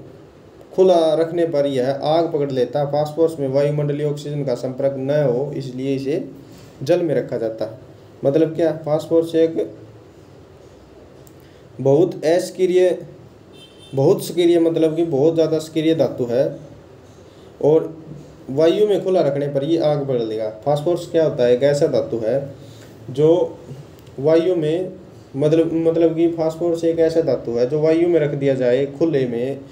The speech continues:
तो क्या करेगा? वो आग पकड़ लेगा, इसलिए इसको किसके अंदर रखा जाता है? जल के अंदर। ये पूछ सकता है कि फास्फोरस को किसके अंदर रखा जाता है? जल को, जल के अंदर। सोडियम को किसके अंदर रखा जाता है? सोडियम को भी मिट-, सोडियम को मिट्टी के तेल के अंदर रखा जाता है।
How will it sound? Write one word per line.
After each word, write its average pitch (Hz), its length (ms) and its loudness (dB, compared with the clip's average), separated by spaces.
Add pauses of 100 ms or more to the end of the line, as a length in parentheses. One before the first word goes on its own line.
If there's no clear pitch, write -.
(240)
तो 135 80 -2
क्या 156 200 2
करेगा? 135 320 0
वो 156 180 0
आग 165 380 0
पकड़ 131 220 -2
लेगा, 110 260 -4
इसलिए 143 360 -8
इसको 151 200 -8
किसके 165 320 -6
अंदर 160 160 0
रखा 151 220 -4
जाता 139 280 -2
है? 151 260 0 (100)
जल 123 180 -2
के 110 120 -8
अंदर। 110 160 -8 (380)
ये 160 120 2
पूछ 165 260 -2
सकता 147 240 -4
है 180 60 2
कि 165 80 -4
फास्फोरस 165 460 -2
को 143 120 -4
किसके 143 280 -6
अंदर 143 180 -2
रखा 139 180 -2
जाता 135 260 -2
है? 143 80 -6
जल 120 160 -2
को, - 400 -8
जल 131 180 0
के 123 120 -2
अंदर। 113 180 -4
सोडियम 170 420 0
को 165 140 0
किसके 151 300 -4
अंदर 147 180 0
रखा 143 200 0
जाता 139 300 2
है? - 260 0 (340)
सोडियम 151 320 4
को 151 120 4
भी 208 240 2 (2000)
मिट-, 147 300 -2
सोडियम 185 400 2
को 165 120 2
मिट्टी 156 280 -2
के 156 80 0
तेल 151 220 0
के 151 80 0
अंदर 151 180 0
रखा 160 200 -2
जाता 170 420 2
है। 180 180 -2